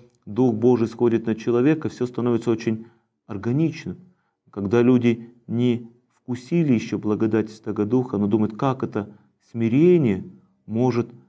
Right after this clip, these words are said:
э, сочетаться с величеством, с достоинством, с честью. А на самом деле вот очень хорошо сочетается, но не нашим достоинством, не нашей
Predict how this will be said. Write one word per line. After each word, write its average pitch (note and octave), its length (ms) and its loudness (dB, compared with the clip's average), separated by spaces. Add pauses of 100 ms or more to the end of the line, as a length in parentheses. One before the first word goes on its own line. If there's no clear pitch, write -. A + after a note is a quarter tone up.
(260)
э, A#1+ 600 -4
сочетаться B2 800 -6 (400)
с - 140 -20
величеством, G#2 800 -2 (240)
с F#2 60 -20
достоинством, F#2+ 960 -4 (360)
с - 240 -20
честью. G#2 580 -4 (480)
А G2 100 -12
на G#2 80 -4
самом C#3 320 0
деле A2+ 260 4
вот G#2+ 300 0 (1080)
очень B2+ 400 -2
хорошо B2 440 -4
сочетается, F#2 680 -10 (220)
но A#2 120 -2
не C3 160 4
нашим C3+ 480 0 (180)
достоинством, - 720 -8 (360)
не B2 160 0
нашей C3+ 460 0